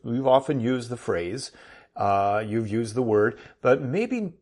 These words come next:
didn't completely understand the biblical aspect of it, and that is the secret weapon of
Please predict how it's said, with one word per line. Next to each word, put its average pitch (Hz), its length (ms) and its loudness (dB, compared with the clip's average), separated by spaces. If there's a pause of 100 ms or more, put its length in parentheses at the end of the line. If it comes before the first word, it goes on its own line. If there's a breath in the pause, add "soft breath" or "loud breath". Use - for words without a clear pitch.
(120)
didn't 185 300 -4
completely 147 420 0
understand 127 540 -2
the 117 60 2
biblical 127 840 0
aspect 117 640 -2
of 104 140 2
it, 107 100 0
and 104 180 -2
that 170 220 0
is 123 380 0 (260 loud breath)
the 131 100 2
secret 165 420 -2
weapon 117 420 0
of 110 180 0